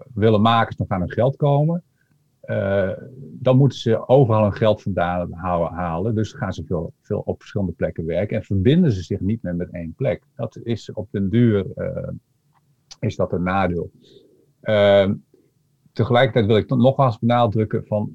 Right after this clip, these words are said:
val niet in die, in die valkuil van, eh,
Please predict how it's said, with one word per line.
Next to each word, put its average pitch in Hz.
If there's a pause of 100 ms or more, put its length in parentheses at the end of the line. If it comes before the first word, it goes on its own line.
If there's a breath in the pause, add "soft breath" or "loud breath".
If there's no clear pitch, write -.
(140)
val 117
niet 143
in 120
die, 104 (300)
in 98
die 92
valkuil 107
van, 95 (200)
eh, 92